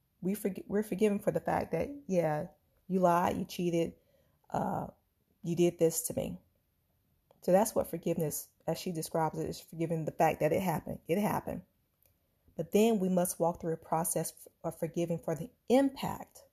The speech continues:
of how that affected us. I had to,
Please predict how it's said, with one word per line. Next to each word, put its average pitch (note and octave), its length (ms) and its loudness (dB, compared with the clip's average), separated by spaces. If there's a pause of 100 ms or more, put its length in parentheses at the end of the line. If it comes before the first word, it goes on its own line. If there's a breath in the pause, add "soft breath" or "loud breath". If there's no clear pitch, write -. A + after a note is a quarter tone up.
(1040)
of - 80 -8
how D#3+ 180 -2
that - 320 -2 (460)
affected - 480 0
us. - 320 -8 (2250)
I G3 220 4
had G#3+ 380 0
to, E3+ 360 -2